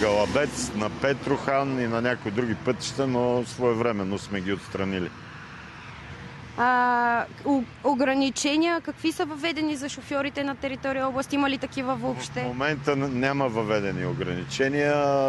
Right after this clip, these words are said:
Speaker 1: и автомобилите над дванайсет тона могат да се движат на територията на София област без ограничения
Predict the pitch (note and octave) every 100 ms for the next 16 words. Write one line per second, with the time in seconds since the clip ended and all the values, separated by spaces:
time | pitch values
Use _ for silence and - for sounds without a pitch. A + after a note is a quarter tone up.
0 | B2+ B2 A#2 A2 - A#2+ A2 B2+ A#2 -
1 | A2+ A#2 F#2+ G#2+ G#2+ G2+ - A#2+ A#2+ G#2+
2 | A2 G#2+ F#2 F2+ F#2 F2 G#2 E2+ G2 F2+
3 | - F2 D2+ G2+ F2+ D#2+ F2+ F2+ D#2+ -
4 | - - - - G2 - G2 G2+ G2 E2+
5 | F2 G2+ - F2+ F2+ F2 E2+ - B2+ C3